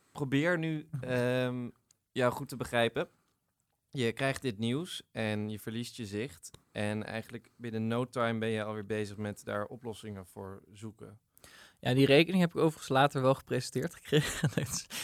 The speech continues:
Speaker 2: misschien straks ook nog wel goed om te vertellen. Maar, eh, ik had gewoon zoiets van, "Ja, ik ben goed op weg. En nou krijg ik dit." En ja, ik ga me dit niet laten afpakken. Dus ik heb dat bestuursjaar heb ik ook gewoon doorgezet. Ik heb, eh, bij
Speaker 1: Je bent
Speaker 2: Laurentius
Speaker 1: datzelfde jaar ook nog gewoon je bestuursjaar
Speaker 2: Ja,
Speaker 1: gegaan?
Speaker 2: dus ik,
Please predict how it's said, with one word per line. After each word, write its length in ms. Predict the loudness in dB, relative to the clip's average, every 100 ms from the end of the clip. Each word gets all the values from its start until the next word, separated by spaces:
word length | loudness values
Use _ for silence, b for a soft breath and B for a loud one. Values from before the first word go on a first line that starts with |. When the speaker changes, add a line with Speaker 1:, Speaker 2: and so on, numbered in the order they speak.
| B -14
Speaker 2:
misschien 260 | -4 -2
straks 280 | 0 0 4
ook 100 | 4
nog 100 | 6
wel 80 | 4
goed 220 | 2 -2
om 100 | -2
te 360 | 0 2 2 -2
vertellen. 420 | -2 2 4 6
Maar, 260 | 8 10 10
eh, 280 | 8 2 2
ik 120 | 2
had 160 | 2 2
gewoon 300 | 6 8 8
zoiets 300 | 4 2 0
van, 100 | 6
"Ja, 200 | 8 8
ik 220 | 6 4
ben 120 | 2 2
goed 200 | 0 0
op 140 | 6
weg. 320 | 6 6 0
En 180 | 0 4
nou 240 | 6 6
krijg 220 | 4 -2 2
ik 80 | 6
dit." 240 | 6 4
En 280 | 0 0 -2 B B B B
ja, 80 | 2
ik 100 | 2
ga 120 | 4 4
me 100 | 6
dit 100 | 6
niet 140 | 4
laten 260 | 2 2 0
afpakken. 540 | 0 0 -2 0 -4
Dus 200 | -4 -4
ik 100 | -6
heb 140 | -6 -4
dat 120 | -4
bestuursjaar 420 | -2 -2 -2 -4
heb 100 | -2
ik 60 | -2
ook 120 | 0
gewoon 160 | 0 0
doorgezet. 560 | 0 0 -2 -4 -4
Ik 140 | -8 -6
heb, 140 | -8
eh, 160 | -4 -4
bij 0 | -2
Speaker 1:
Je 40 |
bent 160 | -4 0
Speaker 2:
Laurentius 300 | 2 4 4
Speaker 1:
datzelfde 460 | 4 4 4 4
jaar 200 | 4 4
ook 120 | 4
nog 140 | -2 -2
gewoon 160 | -2
je 80 | -2
bestuursjaar 520 | -4 -4 -4 -4 4
Speaker 2:
Ja, 120 | 8 8
Speaker 1:
gegaan? 160 | 4 -8
Speaker 2:
dus 220 | -6 -4
ik, 180 | -6